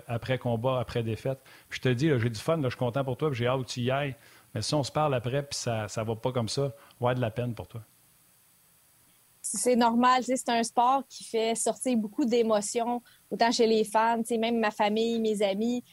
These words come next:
Speaker 2: C'est un sport qui est difficile à regarder, surtout quand c'est des gens que t'aimes, euh, que tu connais. C'est, c'est certainement difficile, mais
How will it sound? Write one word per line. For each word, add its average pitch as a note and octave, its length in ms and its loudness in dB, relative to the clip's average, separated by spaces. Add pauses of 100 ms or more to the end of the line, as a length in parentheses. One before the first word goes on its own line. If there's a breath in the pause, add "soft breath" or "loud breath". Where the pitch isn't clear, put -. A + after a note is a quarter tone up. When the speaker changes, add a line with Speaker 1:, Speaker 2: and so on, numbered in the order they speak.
(120 soft breath)
Speaker 2:
C'est - 140 0
un G#3+ 60 4
sport B3+ 280 2
qui A3+ 140 -2
est G#3+ 40 0
difficile B3+ 400 0
à A3+ 80 4
regarder, G#3 380 2
surtout A#3 300 -6
quand A3 120 2
c'est G#3+ 160 0
des G#3 220 2
gens A3+ 240 2 (460)
que G#3+ 100 4
t'aimes, C4+ 540 2 (320 soft breath)
euh, F#3 60 0
que G3 120 2
tu G3 200 -2
connais. B3 600 4 (240)
C'est, - 420 0
c'est - 460 0
certainement A#3+ 680 2
difficile, B3+ 640 0
mais G3+ 360 0